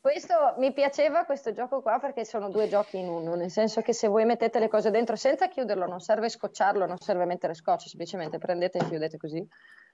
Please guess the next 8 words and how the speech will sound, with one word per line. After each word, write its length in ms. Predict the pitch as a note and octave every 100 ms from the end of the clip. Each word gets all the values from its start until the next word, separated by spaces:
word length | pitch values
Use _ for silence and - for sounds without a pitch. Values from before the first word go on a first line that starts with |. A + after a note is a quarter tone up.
| _
Ehm, 1160 | G3 G3+ F#3 F#3+ F#3 F3+ F3+ F3 E3+ E3 D#3+ D#3 - -
il 180 | F#3+ G#3+
primo 360 | A#3 B3+ C#4+ C4+
gioco 500 | A#3 B3+ D4 G#4+ A4+
potrebbe 380 | C4 C4 A3+ G#3
essere 300 | G#3+ A3 G#3+
quello 260 | A3 G#3
di 600 | G3 F#3+ F#3 F3 F3 E3+